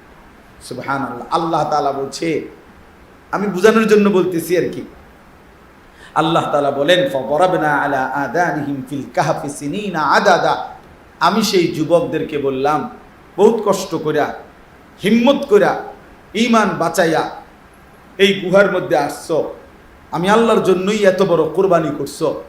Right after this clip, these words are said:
মা বাপ পরিবার সব ছেড়ে দিছ। তোমরা অনেক বড়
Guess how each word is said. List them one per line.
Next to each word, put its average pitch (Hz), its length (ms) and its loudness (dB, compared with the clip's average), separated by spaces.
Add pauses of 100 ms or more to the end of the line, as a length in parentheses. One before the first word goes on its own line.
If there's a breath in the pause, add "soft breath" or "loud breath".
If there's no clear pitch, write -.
(300)
মা 151 240 0
বাপ 139 240 -2 (160)
পরিবার 151 560 -4 (420)
সব - 320 2
ছেড়ে 202 240 6
দিছ। 170 260 0 (840)
তোমরা 139 540 2 (800)
অনেক 196 360 2
বড় 233 180 8